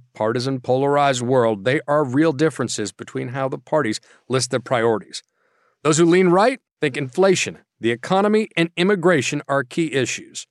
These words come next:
Those who lean left, gravitating most towards voting rights and healthcare. Now, considering all of this, and I know this is a ton of data and information to digest,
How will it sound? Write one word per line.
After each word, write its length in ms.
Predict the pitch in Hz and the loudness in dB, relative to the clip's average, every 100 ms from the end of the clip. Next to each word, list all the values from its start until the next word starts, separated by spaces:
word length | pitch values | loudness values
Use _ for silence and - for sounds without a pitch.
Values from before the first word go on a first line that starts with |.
| _ _ _ _ | _ _ _ _
Those 280 | 131 185 196 | 0 2 4
who 80 | 214 | 2
lean 260 | 208 226 | 4 4
left, 420 | 214 220 - - _ _ _ | 4 2 -2 -14 _ _ _
gravitating 520 | 147 143 143 156 147 | -2 0 0 2 2
most 260 | 135 147 - | 2 0 2
towards 240 | 160 - - _ | 0 0 -8 _
voting 460 | 110 104 135 165 220 | -18 -2 2 4 4
rights 440 | 220 233 247 - - _ _ 170 | 2 2 0 -4 -6 _ _ -2
and 140 | 185 | 0
healthcare. 500 | 185 151 - 113 - _ _ _ _ | 0 -2 -2 -8 -8 _ _ _ _
Now, 100 | 165 | -2
considering 480 | 220 180 311 311 247 _ | 0 0 2 0 -2 _
all 520 | 180 190 185 175 151 131 | 2 4 6 6 6 4
of 140 | 104 | 2
this, 260 | 98 - - | -4 -6 -4
and 120 | 123 | -2
I 140 | 170 | 0
know 380 | 185 185 190 180 _ - | 2 4 4 2 _ -2
this 280 | 127 196 | 0 2
is 180 | 208 185 | 2 2
a 80 | 202 | 0
ton 400 | 175 - 180 214 | -2 -2 0 2
of 180 | 220 151 | 0 0
data 420 | 175 190 202 202 - | 2 4 2 0 -2
and 100 | 143 | -4
information 760 | 175 190 190 175 190 - 160 | -4 -2 -2 0 0 0 -4
to 80 | 147 | -6
digest, 640 | 139 165 160 151 180 - | -2 0 2 4 2 2